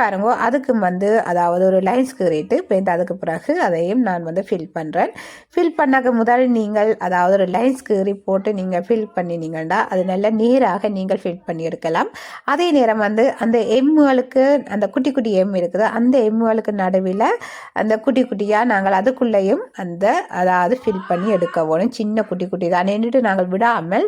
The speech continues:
அதுக்குள்ளேயும் வடிவா ஃபில் பண்ணி எடுத்தா தான் அந்த டிசைன் வந்து எங்களுக்கு நல்ல ஒரு நீட்டாக இருக்கும். இப்ப பாருங்க, நான் அதுகளுக்குள்ள தான் அதை ஃபில் பண்ணி எடுத்து கொண்டு வரேன் கொஞ்சம் கொஞ்சமாக.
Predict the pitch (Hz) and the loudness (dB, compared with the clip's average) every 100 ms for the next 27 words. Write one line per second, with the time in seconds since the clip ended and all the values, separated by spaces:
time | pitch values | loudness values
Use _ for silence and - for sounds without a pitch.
0 | - - - - 208 262 247 247 240 196 | -4 -14 -10 -2 0 0 0 2 2 2
1 | 196 202 - 226 220 208 202 185 202 - | 2 0 0 -4 -2 -4 -2 0 -2 -2
2 | 214 180 196 311 349 196 185 254 196 190 | -2 0 0 0 0 -2 0 0 -2 -2
3 | 196 185 170 180 233 190 196 202 247 285 | -2 -2 -4 -2 0 0 -2 0 2 2
4 | 302 214 196 196 190 156 196 202 170 202 | 2 0 0 -4 -2 -2 -2 -2 -2 0
5 | 254 254 220 165 180 233 220 165 233 220 | 0 0 -2 -4 -2 -2 -2 0 0 0
6 | 196 180 170 247 262 214 214 202 196 175 | -2 -2 0 0 0 -2 -2 -4 -4 -6
7 | 185 175 180 170 160 156 151 165 269 220 | -2 -2 -2 -6 -4 -2 -2 0 -2 -2
8 | 170 156 151 156 156 156 | -4 -6 -8 -8 -8 -4